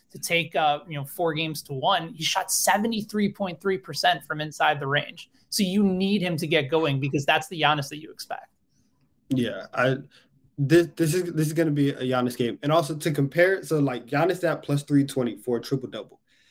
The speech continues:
Speaker 2: The best player on the other side of the floor is Jason Tatum, and his odds right now are eighteen to one.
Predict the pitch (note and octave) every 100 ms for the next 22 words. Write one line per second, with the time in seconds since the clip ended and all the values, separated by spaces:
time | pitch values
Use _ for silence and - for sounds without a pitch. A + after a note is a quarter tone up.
0 | _ _ C#3+ D3 E3 G3 A3 G#3+ F#3+ D3+
1 | D3+ D#3 D3 C#3 C3+ - C3+ B2 C#3 C3
2 | B2 A#2+ A#2 G#2 - A2+ A#2 D3 F3 E3+
3 | D3+ C#3+ C3 A#2+ A2+ G#2+ - _ _ _
4 | B2+ A#2+ - D3+ E3+ - - D#3+ D3 B2+
5 | G#2+ F2